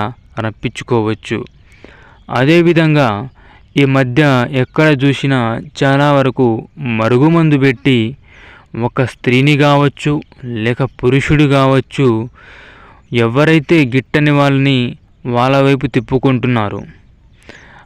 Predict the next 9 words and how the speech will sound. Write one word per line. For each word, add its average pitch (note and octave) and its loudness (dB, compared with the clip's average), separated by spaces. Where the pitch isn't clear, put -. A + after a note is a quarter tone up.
అదేవిధంగా D3+ 2
ఈ - -4
యొక్క C3+ -4
మాంత్రికుడు D3+ 0
వశీకరణం C#3 0
గినక C3 -2
మీరు A2+ -4
చేపించుకున్నట్లయితే, B2+ -2
వాళ్ళు B2 0